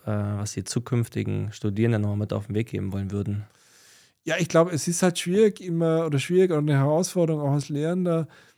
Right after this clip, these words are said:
Speaker 2: Ich meine, klar hat man bestimmtes Erfahrungswissen oder bestimmte Sachen, die man den Studierenden sagen will, aber am Ende, glaube ich, ist es auch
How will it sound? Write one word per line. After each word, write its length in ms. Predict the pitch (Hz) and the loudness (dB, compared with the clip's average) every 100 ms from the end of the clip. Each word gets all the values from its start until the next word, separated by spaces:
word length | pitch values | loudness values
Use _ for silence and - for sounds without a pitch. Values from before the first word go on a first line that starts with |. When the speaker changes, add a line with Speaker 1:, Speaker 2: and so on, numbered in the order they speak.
| _ - | _ -20
Speaker 2:
Ich 120 | 123 | -4
meine, 320 | 151 151 160 | 0 0 -2
klar 320 | - 151 160 | 0 4 4
hat 120 | 180 214 | 4 2
man 180 | 160 | -2
bestimmtes 480 | 151 139 160 147 139 | -2 -2 -2 -2 -2
Erfahrungswissen 880 | 139 - 143 170 185 - 170 160 165 | -2 0 2 2 0 0 -2 -2 -2
oder 100 | 139 | -6
bestimmte 360 | 139 147 147 131 | -4 -6 -4 -2
Sachen, 260 | 139 151 | 0 2
die 60 | 156 | 2
man 160 | 143 | 0
den 160 | 139 127 | 0 0
Studierenden 420 | 143 143 147 139 | -2 -4 -2 0
sagen 300 | 123 139 165 | 0 -2 -2
will, 120 | 165 | 0
aber 120 | 147 135 | 0 -2
am 80 | |
Ende, 320 | 143 147 156 139 - - _ _ | -2 -2 -2 -4 -10 -20 _ _
glaube 220 | - 135 | -2 0
ich, 40 | 147 | 2
ist 80 | 143 | 0
es 160 | 131 | -4
auch 180 | 160 131 | -4 -4